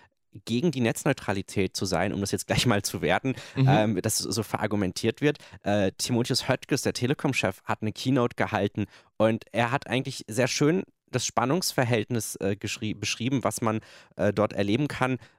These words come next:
Speaker 1: ähm, jetzt gerade so im Kontext von Google, Facebook und Co., wie sich da die Deutsche Telekom zum Beispiel bewegt.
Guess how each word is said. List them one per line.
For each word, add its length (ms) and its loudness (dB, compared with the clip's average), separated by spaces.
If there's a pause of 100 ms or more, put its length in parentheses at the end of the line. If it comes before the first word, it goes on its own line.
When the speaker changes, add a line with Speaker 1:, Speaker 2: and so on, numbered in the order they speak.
Speaker 1:
ähm, 340 2
jetzt 260 -6
gerade 280 0
so 160 -4
im 120 -2
Kontext 440 -6
von 120 -2
Google, 280 -2
Facebook 400 -4
und 120 -4
Co., 280 -2
wie 40 -6
sich 140 -6
da 140 0
die 100 -2
Deutsche 240 0
Telekom 400 0
zum 140 -2
Beispiel 280 2
bewegt. 440 0